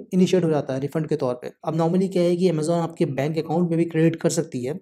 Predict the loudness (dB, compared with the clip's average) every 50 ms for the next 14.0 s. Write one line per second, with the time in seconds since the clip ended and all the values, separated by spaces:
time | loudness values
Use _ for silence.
0 | -4 -2 0 2 4 4 4 4 4 2 4 4 4 4 4 4 4 4 4 4
1 | 2 2 2 2 2 4 2 2 2 2 2 2 2 2 4 4 4 4 2 0
2 | -4 0 2 4 4 4 2 0 -2 -2 0 0 2 2 2 0 -2 -6 _ _
3 | _ _ _ 0 4 6 6 6 4 2 0 -2 0 2 4 4 4 6 6 6
4 | 6 6 4 2 4 2 0 0 0 0 -2 -2 -4 -4 -6 -10 -8 -2 -2 -2
5 | 0 0 -4 -2 0 2 2 2 0 0 0 0 0 0 2 2 2 2 2 2
6 | -2 -2 -2 -4 -8 -10 -12 -14 -6 -4 -4 -2 0 4 6 6 6 6 6 4
7 | 4 4 2 0 -2 -2 -2 -2 0 2 2 2 2 2 0 -6 -4 -2 0 2
8 | 2 2 2 2 2 0 0 0 -4 -12 -6 -4 0 4 6 6 6 6 4 2
9 | -2 -2 -2 -4 -6 -8 _ -8 -4 0 0 2 2 0 0 0 0 0 0 -2
10 | -2 -2 -2 -2 -2 -2 0 -2 -2 -2 -2 -4 -4 -2 -2 -4 -4 -4 -2 -2
11 | -2 -2 -2 -2 -4 -2 -2 -2 0 0 0 0 0 0 -2 0 0 -2 -2 -2
12 | -4 -6 -6 -6 -6 -2 2 4 4 4 4 2 2 2 2 2 0 -2 -2 0
13 | 0 0 2 2 0 2 0 0 0 -2 -4 -4 -2 -2 0 0 0 0 -4